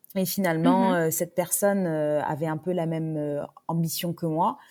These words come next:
Speaker 1: sauf que pas dans le même pays. Donc, on avait un peu cette divergence-là et, et, et, et par amour, en fait, euh, je l'ai suivi.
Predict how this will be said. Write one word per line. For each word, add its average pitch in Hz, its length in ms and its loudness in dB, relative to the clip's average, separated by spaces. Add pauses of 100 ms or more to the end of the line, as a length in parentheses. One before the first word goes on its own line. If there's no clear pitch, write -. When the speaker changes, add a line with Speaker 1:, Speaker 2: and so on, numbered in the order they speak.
(320)
Speaker 1:
sauf - 360 -2
que 170 100 -6
pas 156 180 -4
dans 156 100 -2
le 156 60 -2
même 151 200 -2
pays. 160 380 -2 (360)
Donc, 156 180 -12
on 156 100 -6
avait 156 180 -2
un 151 80 -2
peu 175 140 -2
cette 156 280 -2
divergence-là 156 1080 -4
et, 147 840 -2
et, 147 320 -4
et, 143 540 -6
et 147 40 -8
par 143 220 -8
amour, 151 300 -4
en 160 60 -8
fait, 160 300 -12
euh, 143 400 -8
je 139 160 -14
l'ai 139 80 -10
suivi. 120 380 -8